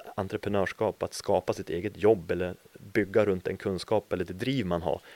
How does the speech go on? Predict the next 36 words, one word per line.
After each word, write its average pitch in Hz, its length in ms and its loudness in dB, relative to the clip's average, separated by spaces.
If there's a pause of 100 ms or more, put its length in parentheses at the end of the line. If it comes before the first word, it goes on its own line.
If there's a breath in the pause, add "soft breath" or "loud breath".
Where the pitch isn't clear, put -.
(100 loud breath)
det - 100 -10
kommer 113 140 2
bli 80 100 -2
jätteviktigt. 87 720 -4
Det 87 60 -6
kommer 104 220 -2
kanske 98 200 -2
inte 90 140 -8
vara 95 220 4 (800 loud breath)
jobb 92 440 2
på 78 140 -2
orten - 420 -4
på - 80 -2
samma 87 280 0
sätt - 340 -6
och 85 80 -2
gå 90 260 2 (120)
till 82 300 -8
den 87 140 -8
stora 87 340 -4
industrin, 87 600 -2
utan - 260 -8 (460 soft breath)
entreprenörskap 104 680 2
kommer 92 160 -2
vara 87 80 2
en 85 60 -2
självklarhet. 95 640 0
Så - 120 -12
därför 117 200 0
tror - 120 -8
jag - 40 0
att - 40 -16
det 87 80 -2
är - 20 0
viktigt - 460 -8 (120)
att - 60 -10